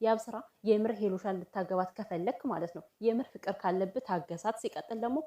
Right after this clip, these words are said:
አክብራት። ሰው እያለ እንደዛ አትወርውራት ማለት ነው። ምንድን ነው አሁን፣ አሁን ወይን ደፋ ምናምን ነገር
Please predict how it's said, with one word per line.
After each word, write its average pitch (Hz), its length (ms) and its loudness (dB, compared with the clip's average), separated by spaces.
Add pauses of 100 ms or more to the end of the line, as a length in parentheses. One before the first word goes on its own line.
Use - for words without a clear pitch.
(220)
አክብራት። 226 440 0 (420)
ሰው 240 140 0
እያለ 214 280 6
እንደዛ 190 260 0
አትወርውራት 185 600 0
ማለት 165 240 -6
ነው። 202 100 -6
ምንድን 226 260 0
ነው 180 120 0
አሁን፣ 165 160 0 (180)
አሁን 165 220 0 (140)
ወይን 196 300 4
ደፋ 208 200 -4 (100)
ምናምን 185 400 -2
ነገር 190 220 -2